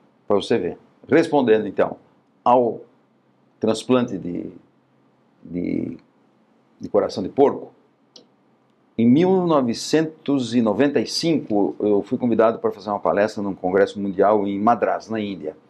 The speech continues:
E encontrei o doutor Christian Barnard. E começando a conversar, até brincou comigo,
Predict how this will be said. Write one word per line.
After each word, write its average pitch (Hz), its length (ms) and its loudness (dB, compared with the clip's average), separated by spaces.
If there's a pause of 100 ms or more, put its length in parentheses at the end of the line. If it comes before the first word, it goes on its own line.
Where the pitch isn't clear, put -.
(580)
E 117 380 4
encontrei 139 360 2
o 151 40 2
doutor 143 280 2
Christian 147 420 0
Barnard. 98 500 0 (1120)
E 226 120 2
começando 214 380 0
a - 20 -2
conversar, 139 640 2
até 135 180 0
brincou 117 360 0
comigo, 107 340 0